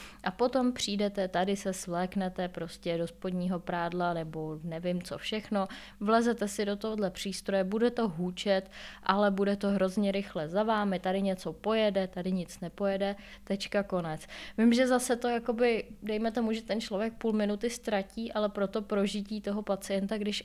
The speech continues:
aspoň ví, že co se bude dít a má aspoň trochu pocit, že má něco pod kontrolou, ač vlastně nemá, protože oni mu ty snímky udělají, ať on o tom bude vědět nebo ne. Tak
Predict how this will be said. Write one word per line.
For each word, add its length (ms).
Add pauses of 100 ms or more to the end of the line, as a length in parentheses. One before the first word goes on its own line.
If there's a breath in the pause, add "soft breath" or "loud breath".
aspoň 600
ví, 300
že 200 (420 loud breath)
co 140
se 140
bude 300
dít 280
a 40
má 160
aspoň 480
trochu 280
pocit, 360
že 100
má 220
něco 280
pod 200
kontrolou, 580
ač 280
vlastně 340
nemá, 300
protože 420
oni 140
mu 120
ty 140
snímky 360
udělají, 480
ať 180
on 280
o 100
tom 180
bude 200
vědět 320
nebo 280
ne. 160 (460 loud breath)
Tak 220